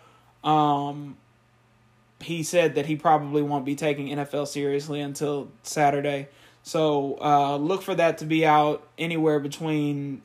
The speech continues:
uh, tomorrow to, or tonight and, uh, and Saturday evening. But you will have a When the Clock Strikes twelve N F L preview week four. So, um,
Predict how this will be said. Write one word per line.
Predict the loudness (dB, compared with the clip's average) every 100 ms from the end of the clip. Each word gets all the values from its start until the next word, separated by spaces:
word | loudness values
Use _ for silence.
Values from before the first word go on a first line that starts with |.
| _
uh, | -4 -2 -2
tomorrow | -8 -6 0 2 4 4 2 0
to, | -4 -12 -6
or | -6
tonight | -4 0 4 4 2
and, | -2 -4 -2
uh, | -2 -2 -4 -8 -16 _ _ _ -8
and | -6 0
Saturday | 4 4 4 0 0
evening. | 0 0 -2 -6
But | 2 6 6 2
you | -6 -2
will | 2 4 4
have | 2 0 0
a |
When | 0 0 -2
the | -4 -8
Clock | 2 4 4
Strikes | -2 0 2 0
twelve | -2 2 4 4 2
N | -2 -2
F | 0
L | 0 0 -2
preview | -4 -4 -2 0 0 -2 -12 -20 _ -8
week | -2 -2 -2
four. | -4 -4 -4 -10 _ _ _ _ -6
So, | 2 4 4 0 -4 -8 -2
um, | 2 4 4 0 -4 -8